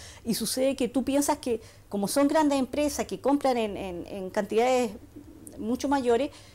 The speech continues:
son mayoristas en la práctica, van a venderte a precios mucho más baratos. Pero si tú vas y haces una pequeña,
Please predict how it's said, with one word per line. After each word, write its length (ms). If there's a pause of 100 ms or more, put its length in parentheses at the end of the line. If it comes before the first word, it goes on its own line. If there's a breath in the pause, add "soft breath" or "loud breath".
(140 loud breath)
son 240
mayoristas 560
en 60
la 100
práctica, 480 (440 loud breath)
van 240
a 100
venderte 500
a 80
precios 260
mucho 240
más 140
baratos. 460 (540)
Pero 180
si 180
tú 220
vas 260
y 220
haces 260
una 380
pequeña, 640